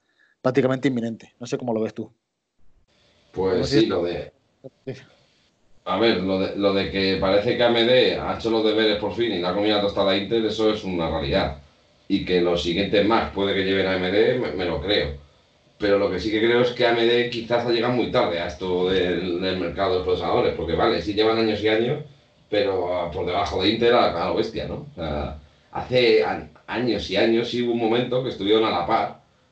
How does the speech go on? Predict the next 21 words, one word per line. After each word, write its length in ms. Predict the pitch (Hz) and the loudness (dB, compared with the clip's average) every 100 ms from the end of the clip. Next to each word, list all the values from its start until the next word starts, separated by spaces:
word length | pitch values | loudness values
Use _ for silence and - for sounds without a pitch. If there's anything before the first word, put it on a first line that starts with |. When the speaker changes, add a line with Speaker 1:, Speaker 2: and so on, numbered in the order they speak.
| _ _ | _ _
Speaker 2:
y 80 | 98 | -10
se 80 | 85 | -8
acercó 460 | 82 80 - 120 | -8 -8 2 2
a 80 | 143 | 4
Intel, 320 | 123 - 69 71 | 0 -4 -6 -2
pero 180 | 82 | 0
luego 460 | 85 92 101 104 - | 0 0 2 0 -2
empezó 460 | 82 80 90 107 101 | -8 -6 -4 2 2
la 120 | 101 | 4
cosa 180 | 101 101 | 2 2
a 60 | |
ir 120 | 101 95 | -2 0
mal 400 | 107 110 - - | 0 0 -2 -8
y 480 | 90 82 82 73 | -6 -4 -4 -2
han 220 | 82 87 87 | -2 -2 -4
sacado 300 | 87 95 92 | -2 0 0
guarrerías 760 | 92 85 98 110 131 139 - - - | 0 0 2 4 4 2 -6 -18 -8
muy 240 | 101 110 | 2 2
baratas, 440 | 107 101 110 120 107 | 4 2 2 -2 -2
eso 140 | 101 | -2
sí, 300 | 107 139 | -2 -2